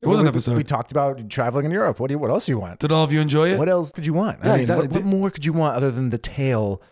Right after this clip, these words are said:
Speaker 1: To
Speaker 2: of a beautiful trip?
Speaker 1: <laughs> Speaking to you, listeners, do you like this? Do you enjoy it? Let us know.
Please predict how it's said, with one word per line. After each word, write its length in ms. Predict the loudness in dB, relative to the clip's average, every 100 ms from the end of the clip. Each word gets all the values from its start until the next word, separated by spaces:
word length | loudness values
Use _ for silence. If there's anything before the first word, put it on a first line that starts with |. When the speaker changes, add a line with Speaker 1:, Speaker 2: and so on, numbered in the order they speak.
| _
Speaker 1:
To 300 | -4 0 2
Speaker 2:
of 180 | 2 2
a 240 | 0 0
beautiful 340 | -2 -4 -4 -6
trip? 300 | -8 -10 -10 -4
Speaker 1:
<laughs> 840 | -4 -4 -10 -12 -10 -12 -12 -10
Speaking 400 | -4 0 0 0
to 120 | 0 0
you, 440 | 2 2 2 -2 -2
listeners, 600 | -4 -2 -4 -4 -8 -14 _ _ _ _ _
do 80 | 0
you 60 |
like 160 | 0 -2
this? 340 | -6 -8 -10 _
Do 60 | -2
you 80 | 0
enjoy 240 | 2 0
it? 200 | -2 -6 _ _ _
Let 120 | -2 -2
us 140 | 0
know. 240 | -2 -2